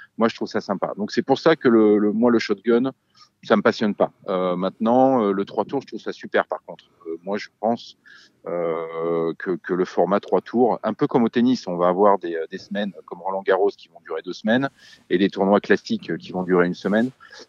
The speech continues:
Euh, je trouve que quand on a des tournois d'exception, euh, comme les majeurs ou, euh, Wentworth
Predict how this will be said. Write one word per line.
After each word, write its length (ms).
Euh, 220
je 80
trouve 220
que 140
quand 340
on 80
a 60
des 120
tournois 280
d'exception, 800
euh, 180
comme 160
les 80
majeurs 640
ou, 180
euh, 40
Wentworth 840